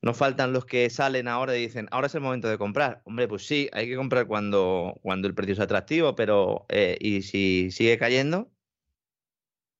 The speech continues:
No se fíen nunca de alguien que les da un consejo de inversión sin preguntarles primero qué perfil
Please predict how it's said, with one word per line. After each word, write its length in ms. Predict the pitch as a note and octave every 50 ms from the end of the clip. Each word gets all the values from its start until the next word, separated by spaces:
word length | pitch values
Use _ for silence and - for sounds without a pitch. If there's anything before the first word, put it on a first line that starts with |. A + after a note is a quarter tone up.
| _ _ _ _ _ _ _ - - - - _ _ _ _ _ _ _ _ _ _ _ _ _ _
No 160 | - B2 B2+ C3
se 140 | - C3+
fíen 380 | A#2+ - B2 B2 A2+ A2 G#2+ - -
nunca 600 | A2 A2+ B2+ C#3 D3 D3+ - - D3 D3+ - _ -
de 200 | G2 G2 G#2+ A2
alguien 480 | A2+ G#2+ F#2+ E2+ E2+ E2 D#2+ - - _ _ _
que 120 | - A2 G#2
les 160 | G#2 G#2 G#2
da 220 | A#2+ A#2 A2 - -
un 140 | - C3 B2+
consejo 460 | A2+ B2 A#2+ A2 A#2 G2+ G2 - G#2
de 60 | A2+
inversión 540 | B2 B2 G#2+ G#2 F#2 - - B2+ B2+ C3 C3
sin 320 | A#2+ - - G2 G2 G2 F#2
preguntarles 680 | G2+ G2+ G2 F#2+ G2 G2 G2 A2 A#2+ A#2+ A2 A2+ G2+ -
primero 480 | - F2+ G2 G#2+ A#2+ A#2+ B2 A#2 A#2+
qué 120 | - A#2 G#2
perfil 580 | G#2 G#2 F#2 - - G#2 G#2 G#2 F#2 F#2+ -